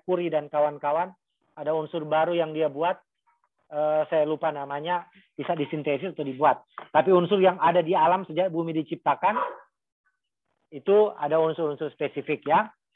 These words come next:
Nah, organisme hidup bagaimanapun terbuat dari unsur-unsur. Tetapi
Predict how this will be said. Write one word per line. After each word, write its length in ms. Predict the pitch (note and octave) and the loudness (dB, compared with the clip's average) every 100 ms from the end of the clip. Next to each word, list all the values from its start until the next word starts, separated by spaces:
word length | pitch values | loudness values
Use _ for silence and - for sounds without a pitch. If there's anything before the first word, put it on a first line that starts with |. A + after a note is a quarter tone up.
| _ _ _ - | _ _ _ -4
Nah, 100 | C#3+ E3 | 0 2
organisme 500 | E3+ G3+ G#3+ A3 G3+ | 2 0 0 0 0
hidup 320 | F#3 G#3 F3 E3+ | 0 0 -2 0
bagaimanapun 800 | D#3+ D#3+ E3 D#3 D3 - A3 A#3+ _ _ _ - | -2 0 -2 -2 -4 -4 -6 -6 _ _ _ -4
terbuat 460 | F3+ E3 F3+ A3 F3 | -2 0 4 4 4
dari 180 | E3+ G3 | 0 0
unsur-unsur. 720 | E3+ E3+ E3 E3 - C3 G#2+ _ _ - | -4 -4 -4 -4 -4 -8 -8 _ _ -6
Tetapi 580 | E3+ F#3+ A3+ G3 E3 | -2 2 2 2 0